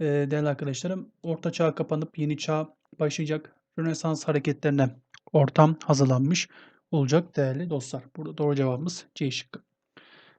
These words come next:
Bir diğer sorumuza bakalım. Aşağıdakilerden hangisi Osmanlı esnaf teşkilatı olan loncalarla ilgili doğru bir bilgi değildir? Sorusu yöneltilmiş. Değerli arkadaşlarım,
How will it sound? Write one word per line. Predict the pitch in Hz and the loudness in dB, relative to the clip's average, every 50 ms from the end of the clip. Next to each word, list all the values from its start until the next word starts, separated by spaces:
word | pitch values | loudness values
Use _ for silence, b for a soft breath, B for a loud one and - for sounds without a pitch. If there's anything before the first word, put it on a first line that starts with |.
| B B | B B
Bir | - 196 185 165 | -6 -4 -2 -2
diğer | 175 175 170 | -2 -2 -2
sorumuza | 170 - 160 160 160 151 160 143 | 0 0 0 0 2 2 2 2
bakalım. | 127 - 143 139 156 175 - _ _ _ _ _ _ _ _ _ _ _ - | 2 0 -2 -4 -4 -6 -8 _ _ _ _ _ _ _ _ _ _ _ -6
Aşağıdakilerden | - 143 - 185 180 180 175 175 180 180 180 180 180 | -4 -2 2 2 2 2 0 0 0 0 0 0 0
hangisi | 180 180 170 151 - 151 | 0 0 0 -2 -2 -4
Osmanlı | 147 143 - - 170 160 151 151 | -4 -2 0 2 2 2 2 2
esnaf | - 165 151 - - 175 175 175 - | 0 -2 -4 -2 -2 -2 -2 -2 -2
teşkilatı | - 156 - - - 156 156 147 - - 147 | -2 -2 -2 0 0 0 0 0 2 0 0
olan | 143 156 175 180 170 147 | 0 0 0 -2 -2 0
loncalarla | 147 160 185 185 160 160 147 147 143 139 143 | 2 2 2 2 2 2 2 2 2 2 0
ilgili | 147 165 165 151 147 139 131 | 0 0 -2 -2 -2 -2 -2
doğru | 139 156 160 156 147 131 | 0 0 0 0 0 -2
bir | 127 143 131 135 | -4 -4 -4 -4
bilgi | 143 165 175 156 143 165 202 165 | -4 -4 -2 -2 0 0 0 2
değildir? | 151 143 147 165 165 139 117 - - - _ _ _ _ _ _ _ _ _ _ _ _ | 2 4 4 4 4 2 -2 -6 -12 -16 _ _ _ _ _ _ _ _ _ _ _ _
Sorusu | - - 160 143 135 123 - 185 | -10 -4 -4 -4 -2 -2 -2 -2
yöneltilmiş. | 185 175 151 - - 135 135 - - - _ _ _ _ _ _ _ _ _ _ _ _ _ _ _ _ _ - B B B B B B B B B B - | 0 0 0 -2 -4 -10 -10 -12 -14 -14 _ _ _ _ _ _ _ _ _ _ _ _ _ _ _ _ _ -20 B B B B B B B B B B -2
Değerli | - 180 190 190 | 0 0 2 2
arkadaşlarım, | 170 - 180 170 160 - 185 175 180 202 - | 0 0 0 -2 -2 -2 -2 -4 -4 -6 -10